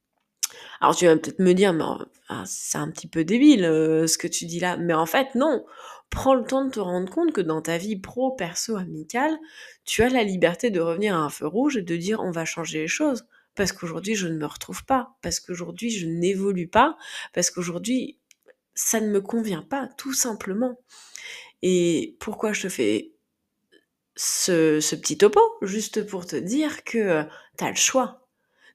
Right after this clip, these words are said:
T'as le choix à un moment de changer la donne,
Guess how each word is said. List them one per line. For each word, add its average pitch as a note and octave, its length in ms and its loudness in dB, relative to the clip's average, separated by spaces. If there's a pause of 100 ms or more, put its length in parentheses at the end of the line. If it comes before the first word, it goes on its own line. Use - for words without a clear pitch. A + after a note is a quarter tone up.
T'as D#3+ 100 2
le B2+ 60 -2
choix - 300 0
à - 20 2
un A3+ 100 2
moment G3 380 2
de G3+ 80 -2
changer F3 640 0
la E3 160 2
donne, G3 340 -2